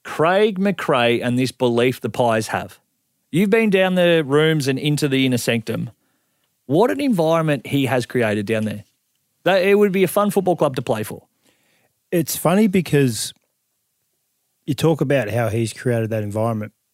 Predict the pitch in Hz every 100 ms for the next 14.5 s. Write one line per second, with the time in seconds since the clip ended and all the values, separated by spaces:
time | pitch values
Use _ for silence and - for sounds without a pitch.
0 | _ _ - 139 131 151 - - 185 151
1 | 131 _ _ _ - 123 120 117 117 107
2 | - 113 107 107 104 131 - 123 107 113
3 | 120 _ _ - 117 104 107 113 107 104
4 | 92 95 - 131 120 117 113 110 110 101
5 | - - - _ _ 165 143 147 160 147
6 | 120 113 - 131 120 - - - _ -
7 | - 131 117 110 - 151 131 127 _ _
8 | _ _ _ _ _ _ _ - - 147
9 | 143 123 123 123 - 117 113 _ _ _
10 | 131 - 123 - 131 117 98 - 139 127
11 | 104 - - - _ _ _ - 151 160
12 | 151 143 127 143 131 135 131 110 - 139
13 | 135 - - 123 127 139 123 110 127 127
14 | - - 135 120 123